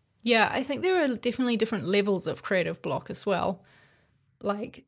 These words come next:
sometimes creative block can be a huge, massive deal that perhaps might take you a week to get over, you know? If you're in a particularly bad slump.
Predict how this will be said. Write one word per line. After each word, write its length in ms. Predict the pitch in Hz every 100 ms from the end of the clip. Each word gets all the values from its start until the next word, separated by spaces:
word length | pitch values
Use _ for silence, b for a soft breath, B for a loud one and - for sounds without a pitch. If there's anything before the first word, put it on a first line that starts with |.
| _
sometimes 500 | - 254 214 254 220
creative 340 | - 202 196
block 260 | 202 190 -
can 340 | - 220 208
be 200 | 202 190
a 40 | 175
huge, 460 | - 220 202 175
massive 540 | 185 190 180 - 180 180
deal 340 | 190 180 170 170
that 300 | 170 - -
perhaps 440 | 190 196 - -
might 200 | 196 165
take 260 | 196 - 202
you 180 | 180
a 40 | 175
week 380 | 180 190 - -
to 80 | 180
get 160 | 175
over, 540 | 165 175 180 165 190 180 -
you 100 | 180
know? 240 | 180 226 - b b b b b -
If 140 | 180
you're 160 | 196 185
in 60 | 175
a 120 | 170
particularly 560 | 202 196 202 - 190
bad 300 | 185 180 180
slump. 400 | - 190 175 156